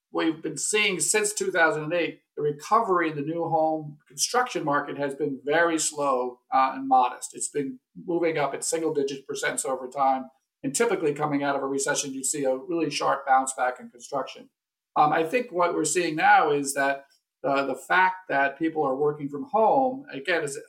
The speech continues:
as I mentioned, has kind of cut that tether between where you work and where you live,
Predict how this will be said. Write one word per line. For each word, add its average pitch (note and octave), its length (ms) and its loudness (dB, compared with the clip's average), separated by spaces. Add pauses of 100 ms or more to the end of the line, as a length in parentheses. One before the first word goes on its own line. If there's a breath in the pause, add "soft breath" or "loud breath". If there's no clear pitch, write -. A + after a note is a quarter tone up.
as C#3+ 100 -6
I C#3+ 100 0
mentioned, C#3+ 320 -4
has C3+ 180 -6
kind E3 180 -2
of - 80 -10
cut G#3 280 -2
that D#3 200 -4
tether - 380 0
between C#3+ 360 -4
where D3 200 2
you D3 100 -2
work D3 240 0
and C#3 100 -8
where C#3 140 -4
you C3 180 -4
live, D3+ 300 0